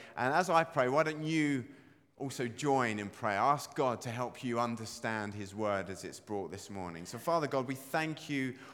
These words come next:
for your word. We thank you for the power of your truth.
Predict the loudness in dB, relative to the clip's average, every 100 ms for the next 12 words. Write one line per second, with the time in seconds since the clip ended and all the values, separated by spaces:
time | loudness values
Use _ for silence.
0 | -20 -10 -2 0 2 -2 -2 -4 -6 -12
1 | -14 -14 -8 -6 -6 -8 -8 -8 -12 -20
2 | -20 _ -14 -8 -6 -6 -10 -8 -6 -4
3 | -4 -4 -8 -6 -6 -6 -8 -14 -8 -8
4 | -8 -14 -20